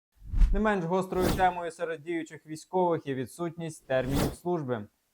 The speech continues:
Наприкінці дві тисячі двадцять четвертого року Європейська Солідарність запропонувала ввести граничний срок служби терміном тридцять шість місяців, вісімнадцять з яких під бойовим розпорядженням. За словами Ірини Фріз, якби тоді ініціатива запрацювала,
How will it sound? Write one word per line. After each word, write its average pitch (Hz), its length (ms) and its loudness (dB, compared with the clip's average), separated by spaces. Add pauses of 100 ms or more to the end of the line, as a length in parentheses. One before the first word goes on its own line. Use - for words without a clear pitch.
Наприкінці 185 540 -2
дві 156 160 -6
тисячі 170 340 -8
двадцять 156 320 -4
четвертого 165 540 -2
року 180 320 -4
Європейська 131 600 -8
Солідарність 165 760 -4 (180)
запропонувала 165 880 -2
ввести 151 420 -8
граничний 156 720 -6
срок - 360 -6
служби 135 400 -8
терміном 139 580 -4 (260)
тридцять 190 360 -4
шість 156 280 -10
місяців, 123 560 -8 (320)
вісімнадцять 175 540 -2
з 139 40 -4
яких 156 260 -6 (120)
під 156 120 -8
бойовим 131 500 -4
розпорядженням. 120 840 -4 (500)
За 185 100 -6
словами 190 420 2
Ірини 185 260 0
Фріз, 196 360 -4
якби 151 240 -8
тоді 170 340 -12
ініціатива 147 640 -6
запрацювала, 147 800 -2